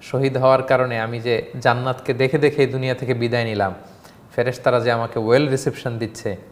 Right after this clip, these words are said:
আমি যে চূড়ান্ত সফলতার দেখা পেয়ে গেলাম, দুনিয়া আখিরাত দুটো, দুটোতেই আমি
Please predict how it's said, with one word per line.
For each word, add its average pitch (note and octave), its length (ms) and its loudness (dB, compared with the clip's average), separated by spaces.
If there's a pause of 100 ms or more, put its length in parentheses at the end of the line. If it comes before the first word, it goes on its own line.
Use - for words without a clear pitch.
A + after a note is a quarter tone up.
(840)
আমি B2+ 160 -4
যে B2+ 100 -4
চূড়ান্ত E3 420 2
সফলতার C3+ 540 2
দেখা A#2 260 2
পেয়ে G#2+ 220 2
গেলাম, G2 240 -2
দুনিয়া B2 360 -2
আখিরাত A2+ 300 -2
দুটো, A2+ 360 -8
দুটোতেই C3+ 420 -2
আমি C3 220 -2